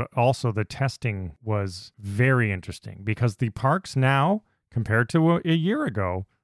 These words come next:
are much more crowded. So they're basically at what we were used to as full March crowds, because we've been going, well, I've been going every March for literally fifty <laughs> years, and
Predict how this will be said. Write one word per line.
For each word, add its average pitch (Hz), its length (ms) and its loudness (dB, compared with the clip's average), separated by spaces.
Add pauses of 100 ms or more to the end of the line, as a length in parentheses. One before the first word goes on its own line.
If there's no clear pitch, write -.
(140)
are 117 80 0
much 110 280 0
more 127 140 4
crowded. 95 440 0
So 127 120 0
they're 160 140 4
basically 143 720 0
at 104 320 -2 (480)
what 110 320 2
we 120 260 4
were 113 180 4
used 110 380 2
to 107 380 2
as 98 540 -4
full 101 640 2 (260)
March 104 460 0
crowds, 80 420 -6
because 107 380 2
we've 143 180 2
been 139 140 2
going, 113 320 2
well, 113 100 4
I've 131 80 2
been 135 100 2
going 123 200 4
every 110 200 2
March 98 300 -2
for 101 180 -6
literally 123 360 0
fifty 113 440 0
<laughs> 151 40 4
years, 151 340 4
and 104 220 2